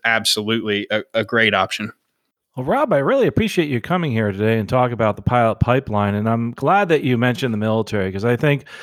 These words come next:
Speaker 2: that is a great option for people, again, especially now during this period, uh, really moving forward with their career. It's something that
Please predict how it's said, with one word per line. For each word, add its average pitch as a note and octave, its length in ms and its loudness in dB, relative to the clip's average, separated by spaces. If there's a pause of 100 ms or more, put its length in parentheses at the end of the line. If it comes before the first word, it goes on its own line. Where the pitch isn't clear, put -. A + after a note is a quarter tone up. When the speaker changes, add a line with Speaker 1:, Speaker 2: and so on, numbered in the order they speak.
(280)
Speaker 2:
that C3+ 200 4
is B2 240 4
a A2+ 180 2
great A2 420 0
option G#2+ 380 0
for G2+ 120 -4
people, G2 300 -2
again, A2 360 2
especially A#2+ 460 0
now A2 360 2
during G2 240 -2
this G#2 140 -2
period, G2 440 -2 (420)
uh, F#2+ 280 2
really C3 340 0
moving B2+ 380 0
forward C3 340 -2
with A#2 140 -4
their B2 160 2
career. A#2+ 460 2
It's A2 120 -2
something A#2 380 -2
that A2 180 -2